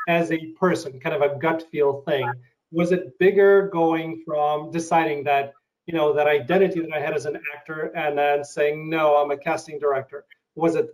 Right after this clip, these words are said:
that, or was it switching from working with a, you know, talented group of people that you started casting directing, uh, with to saying, "No, I'm gonna go out on my own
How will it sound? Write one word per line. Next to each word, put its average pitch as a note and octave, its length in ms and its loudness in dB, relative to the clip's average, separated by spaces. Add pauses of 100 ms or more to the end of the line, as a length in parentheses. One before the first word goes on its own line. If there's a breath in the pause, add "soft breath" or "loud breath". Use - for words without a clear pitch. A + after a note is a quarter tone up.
that, A#3+ 260 2 (180)
or E3 240 2
was E3 140 0
it - 140 -2
switching E3+ 680 -4
from D3 480 2 (300)
working E3+ 520 0
with D#3 240 -2
a, D3+ 280 4 (100)
you C#3+ 100 -6
know, - 160 0
talented D#3+ 440 -2
group D#3+ 160 -14
of - 100 -20
people D#3 720 -4
that C#3+ 420 2
you C#3+ 80 -8
started F#3+ 400 0
casting D3 420 -4
directing, C#3+ 580 -4
uh, - 180 0
with - 340 2 (380)
to F3 360 -2
saying, D#3 420 -2
"No, D3+ 200 2
I'm C#3+ 80 -4
gonna D3 140 -2
go D3+ 200 0
out D3+ 120 4
on C#3+ 160 2
my C#3+ 180 4
own C3+ 380 2